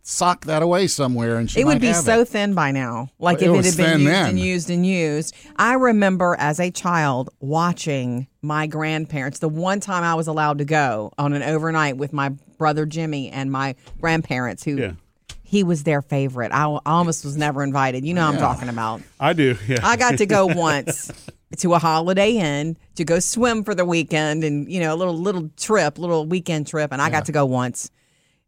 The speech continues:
Speaker 2: Um, normally it was just him. <laughs> True story. That's true. But, um, I remember the whole, "Put the towel, get, get one of the towels and put it in the suitcase." And I remember watching that going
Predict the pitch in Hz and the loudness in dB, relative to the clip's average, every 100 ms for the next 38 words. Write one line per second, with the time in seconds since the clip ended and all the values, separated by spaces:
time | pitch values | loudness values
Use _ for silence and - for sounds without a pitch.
0 | - 151 160 170 160 143 143 143 160 151 | 0 2 4 2 2 0 -2 -2 0 0
1 | - 165 - - - - _ - - 392 | 0 -4 -4 -2 -2 -4 _ -14 -10 -10
2 | 370 _ - 320 285 - 269 185 175 - | -12 _ -8 -6 -6 -4 -2 0 0 -2
3 | - 175 147 - - - - 160 185 151 | -2 0 0 -4 -16 -20 -8 0 2 4
4 | 175 170 160 156 156 _ - 175 190 185 | 4 4 2 -2 -6 _ -2 2 4 4
5 | 196 190 165 151 165 160 156 - _ _ | 4 2 2 4 4 4 2 -6 _ _
6 | _ _ _ - - 170 - 165 160 139 | _ _ _ -12 -10 -10 -10 -10 -10 -14
7 | - _ - - - 175 180 175 160 - | -20 _ -20 -18 -10 -4 -2 -2 -4 -4
8 | 180 170 170 151 185 143 147 196 185 156 | -4 -2 -4 -2 -2 -2 -2 -4 -2 0
9 | 139 - - _ _ 180 196 254 233 190 | -2 -4 -14 _ _ 0 2 4 4 4
10 | 208 240 208 139 127 160 156 175 202 208 | 4 4 4 0 -2 -8 -2 2 2 0
11 | 170 151 139 147 143 143 143 | -4 -4 -2 -2 -2 -2 -6